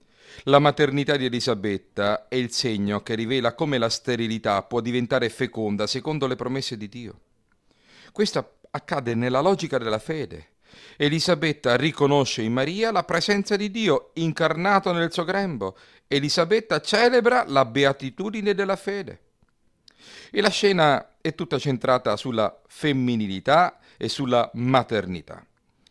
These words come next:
Si sente oggi l'esigenza di riscoprire il ruolo della femminilità e della maternità, ma quali messaggi possono venire da questa pagina per il nostro oggi?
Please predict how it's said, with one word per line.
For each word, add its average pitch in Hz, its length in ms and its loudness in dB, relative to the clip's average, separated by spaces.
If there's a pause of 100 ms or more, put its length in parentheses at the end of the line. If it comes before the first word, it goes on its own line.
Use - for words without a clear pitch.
(520)
Si 175 120 -8
sente 185 300 2
oggi 139 240 0
l'esigenza 127 540 -2
di 113 100 -4
riscoprire 120 600 -2
il 110 80 0
ruolo 135 420 2
della 113 220 -2
femminilità 117 720 0
e 120 40 4
della 107 200 0
maternità, 98 600 -4 (180)
ma - 140 -6 (320)
quali 175 220 -4
messaggi 123 420 -6
possono 107 320 -4
venire 98 380 -4
da 92 100 -4
questa 101 340 -8
pagina 101 420 -4
per 101 140 -8
il 98 100 -6
nostro 101 500 -6
oggi? 73 480 -16